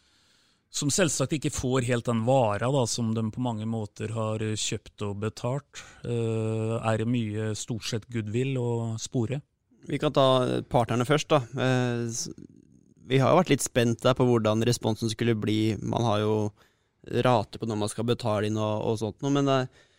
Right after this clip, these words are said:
Speaker 2: vi er godt på vei. Klubben har, eh, lojale partnere, lojale supportere. Det er, eh, jobben er godt i gang, og så er den på langt nær ferdig. Det er jo bedrifter ute i byen her som også har det knalltøft,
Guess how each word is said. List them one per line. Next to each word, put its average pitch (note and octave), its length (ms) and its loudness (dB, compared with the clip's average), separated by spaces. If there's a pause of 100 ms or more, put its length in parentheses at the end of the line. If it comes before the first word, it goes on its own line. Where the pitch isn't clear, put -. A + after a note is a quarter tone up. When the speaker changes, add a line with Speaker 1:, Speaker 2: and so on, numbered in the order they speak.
(920)
Speaker 2:
vi E3 80 8
er F3+ 80 8
godt D#3 220 6
på E3 100 4
vei. F#3+ 300 6 (200)
Klubben D3 300 2
har, D3 400 6
eh, C#3 400 6
lojale C3+ 400 6
partnere, C#3 560 0
lojale A#2 520 4
supportere. A#2 600 0
Det B2 120 6 (140)
er, A#2 80 4
eh, A2+ 1800 -4
jobben B2 400 2
er A#2+ 280 2 (1300)
godt A#2 320 -6
i B2+ 80 4
gang, D#3+ 200 6
og E3+ 80 6
så D3 100 6
er C3 60 8
den C3+ 60 2
på C#3 60 6
langt B2 240 4
nær B2 160 4
ferdig. C#3+ 520 4
Det C#3 120 4
er A#2+ 160 6
jo C3+ 160 6
bedrifter A#2 680 0
ute A2+ 160 -4
i G#2 40 -4
byen G2+ 240 -2
her G2+ 80 -2
som A2+ 160 0
også B2 200 0
har G2+ 180 2
det G2+ 80 0 (180)
knalltøft, - 840 -2